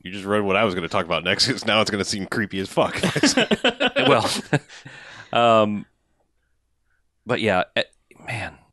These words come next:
Speaker 2: there's so much good about this movie, and I, I don't wanna, I don't wanna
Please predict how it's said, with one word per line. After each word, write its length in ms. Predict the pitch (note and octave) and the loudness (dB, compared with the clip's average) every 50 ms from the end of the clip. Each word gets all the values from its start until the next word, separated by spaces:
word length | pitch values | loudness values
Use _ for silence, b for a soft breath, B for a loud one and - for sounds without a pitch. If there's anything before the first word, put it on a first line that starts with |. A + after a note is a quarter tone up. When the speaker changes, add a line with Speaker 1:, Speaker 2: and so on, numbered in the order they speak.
| _ _ _ _ _ - | _ _ _ _ _ 0
Speaker 2:
there's 180 | C3+ C#3+ C#3 | 2 2 2
so 180 | - - - B2 | 2 2 2 4
much 260 | A#2+ A2+ G2+ - - | 4 2 2 0 0
good 140 | - G#2 F#2 | 0 0 2
about 220 | E2+ F#2 F2+ F2 | 2 0 0 0
this 180 | - - - - | -2 -4 -2 0
movie, 260 | G2+ F2+ E2+ F2 - | 0 2 2 2 0
and 120 | - G2+ G2 | 0 0 0
I, 240 | F#2+ A2+ A2+ A2+ - - | 2 4 4 4 4 2
I 80 | G#2+ | 2
don't 180 | A#2 B2 G#2+ G#2 | 2 2 2 2
wanna, 300 | G#2 G2 F#2+ F#2 F2 F2 - _ _ _ - | 2 4 4 4 2 0 -4 _ _ _ -2
I 80 | G2 | 0
don't 140 | G#2 G#2+ F2 F2+ | 0 0 0 0
wanna 240 | F#2+ F2+ F2 E2+ | 0 0 0 -2